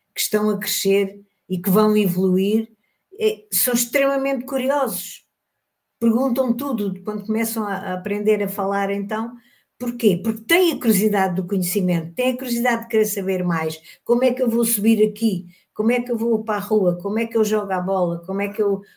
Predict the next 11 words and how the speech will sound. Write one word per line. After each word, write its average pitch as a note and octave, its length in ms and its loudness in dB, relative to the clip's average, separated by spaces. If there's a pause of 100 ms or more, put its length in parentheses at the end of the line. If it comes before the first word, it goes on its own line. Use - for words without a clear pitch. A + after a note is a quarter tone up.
(120)
utilizo G3+ 520 4
este G3+ 240 2
brinquedo. F3+ 540 0 (240)
Essas - 300 -4
curiosidades A#3+ 840 -4 (300)
fá-los A3+ 400 -4
crescer, - 640 -2 (440)
fá-los F3 260 -2
chegar E3+ 360 0
a D#3+ 120 0
adultos, G#3 600 -6